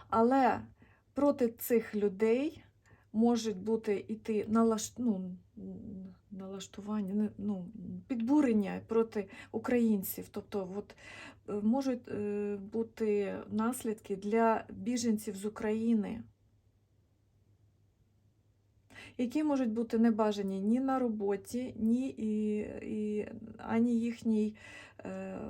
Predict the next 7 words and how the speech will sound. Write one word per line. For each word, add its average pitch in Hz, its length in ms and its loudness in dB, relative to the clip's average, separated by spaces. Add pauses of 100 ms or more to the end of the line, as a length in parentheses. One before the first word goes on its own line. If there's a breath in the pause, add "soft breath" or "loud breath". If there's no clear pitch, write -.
виплати 220 680 0
якісь, 196 720 -2
розумієте? 214 840 0
Тобто 208 300 -8
це 277 220 -4
може 262 260 -2
бу-, 214 200 -8